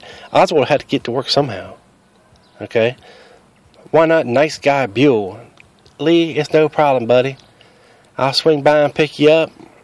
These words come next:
on my way in from Irving every day. We'll grab you and I'll, I'll take you home too." All right. No problem. Okay, so apparently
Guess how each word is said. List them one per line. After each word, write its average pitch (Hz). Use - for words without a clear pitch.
on 127
my 123
way 147
in 156
from 165
Irving 127
every 110
day. 110
We'll 139
grab 127
you 160
and 139
I'll, 107
I'll 117
take 139
you 139
home 170
too." 110
All 117
right. 147
No 147
problem. 180
Okay, 123
so 131
apparently 151